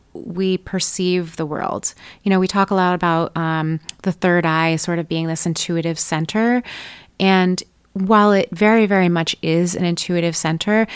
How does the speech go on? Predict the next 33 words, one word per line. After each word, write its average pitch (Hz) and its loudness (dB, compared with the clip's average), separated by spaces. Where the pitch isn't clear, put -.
when 196 2
you 196 2
close 226 0
your 240 -2
eyes, 180 2
allowing 180 2
that 202 0
visualization 175 0
to - -4
show 175 -2
you 208 0
either 180 0
through 170 0
metaphor 220 0
or 175 2
literally 185 2
what's 165 -2
going 160 -2
on, 175 0
and 190 2
then 190 4
trusting 175 0
that 143 -4
you 196 4
can 180 2
move 190 4
energy, 185 2
you 175 0
can 170 -4
connect 165 -2
with 185 0
different 180 -2
things. 170 0